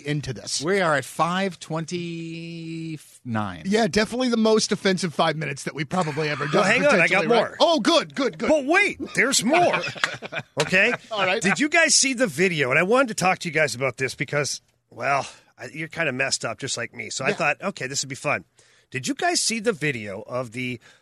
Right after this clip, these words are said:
Speaker 3: Oklahoma University wide receiver who got picked
Speaker 2: Yes.
Speaker 3: a fight
Speaker 2: Yes.
Speaker 3: in the bathroom?
Speaker 2: <laughs> Yes.
Speaker 3: Okay.
Speaker 2: Pick the, pick the wrong fight?
Speaker 1: Yes.
Speaker 3: So him and this other dude, or big dude, so for our listeners who may not have seen this,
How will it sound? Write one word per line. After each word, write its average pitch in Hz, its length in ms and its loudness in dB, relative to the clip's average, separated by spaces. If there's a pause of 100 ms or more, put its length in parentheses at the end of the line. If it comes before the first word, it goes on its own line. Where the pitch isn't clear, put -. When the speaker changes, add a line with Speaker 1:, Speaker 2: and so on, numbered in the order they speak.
(160)
Speaker 3:
Oklahoma 143 760 -4 (240)
University 139 640 -6
wide 131 340 0
receiver 135 380 -6
who 139 140 -6
got 123 240 -6
picked 131 200 0
Speaker 2:
Yes. 151 100 -6
Speaker 3:
a - 40 -10
fight 143 320 2
Speaker 2:
Yes. 123 220 -4
Speaker 3:
in 147 60 -6
the 139 60 -2
bathroom? - 420 2
Speaker 2:
<laughs> - 0 -
Yes. 208 280 -2
Speaker 3:
Okay. 170 300 4
Speaker 2:
Pick - 100 -4
the, 165 140 -4
pick 170 200 -4
the 160 100 -4
wrong 151 280 0
fight? 165 320 -6
Speaker 1:
Yes. 226 400 0
Speaker 3:
So 190 180 2
him 185 280 -2
and 208 100 -4
this 185 180 -2
other 170 500 -2 (200)
dude, 139 340 0
or 131 120 -2
big 135 380 -4
dude, 123 380 -6
so 135 260 -6
for 135 200 -2
our 135 80 2
listeners 131 440 0
who 143 100 -6
may 135 420 0
not 123 300 -6
have 131 120 -6
seen 135 300 -4
this, 113 320 -10